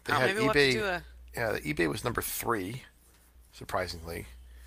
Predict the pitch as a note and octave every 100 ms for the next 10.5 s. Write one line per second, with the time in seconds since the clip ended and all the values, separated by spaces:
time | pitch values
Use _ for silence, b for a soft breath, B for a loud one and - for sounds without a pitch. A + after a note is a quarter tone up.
0 | b b - F#2+ F#2 F#2 F2+ - - A2
1 | A#2+ A2 G2 G2+ F#2+ - - G2 G#2 G#2+
2 | - - - A2+ - F2+ - - - F#2+
3 | F#2 F#2 F#2+ - F#2+ F#2 G2+ G2+ F#2 -
4 | G2+ - - G2 F#2+ F#2+ E2+ E2 - -
5 | F2 - - - - - - - - b
6 | b b b b b - - - - -
7 | F#2+ F#2 - G#2+ G2+ - G2 F#2+ F#2 -
8 | G2+ F2+ F#2 F2 - F#2+ F2+ F#2 E2 E2
9 | - G1+ - G1+ - - G1+ - - -
10 | - - - - A1+